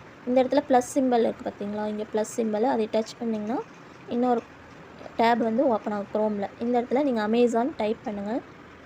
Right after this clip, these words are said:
Amazon டைப் பண்ணிங்கன்னா இந்த ஃபஸ்ட்டு வருது பார்த்தீங்களா? amazon dot in, அதை மட்டும் தான் நீங்க கிளிக் பண்ணணும்.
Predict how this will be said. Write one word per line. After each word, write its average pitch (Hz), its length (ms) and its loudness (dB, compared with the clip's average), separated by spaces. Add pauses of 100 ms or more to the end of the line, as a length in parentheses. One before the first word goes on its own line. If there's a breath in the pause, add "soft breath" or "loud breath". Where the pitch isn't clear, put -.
(3500)
Amazon 220 540 -4 (720)
டைப் 240 240 0
பண்ணிங்கன்னா 226 400 2
இந்த 262 160 2
ஃபஸ்ட்டு 247 460 2
வருது 247 220 4
பார்த்தீங்களா? 214 460 -2
amazon 226 520 2 (200)
dot 220 280 2 (100)
in, 220 160 0 (100)
அதை 220 200 0
மட்டும் 226 260 0
தான் 269 100 2
நீங்க 220 140 -2 (240)
கிளிக் - 280 -2
பண்ணணும். 208 360 0